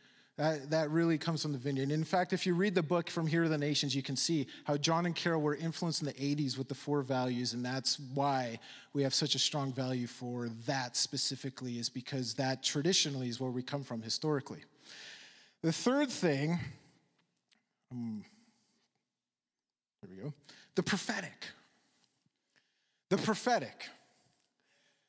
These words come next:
How many of you remember the Kansas City Prophets? <laughs>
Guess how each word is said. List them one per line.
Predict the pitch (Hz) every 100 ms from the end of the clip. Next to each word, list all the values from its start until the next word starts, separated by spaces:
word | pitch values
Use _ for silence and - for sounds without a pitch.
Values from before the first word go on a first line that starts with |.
| -
How | 233
many | 320
of | 277
you |
remember | 254 240 233
the | 202
Kansas | - 208 202
City | - 196
Prophets? | 180 196 185 147 107 - - - - - - _ _ _ _
<laughs> | -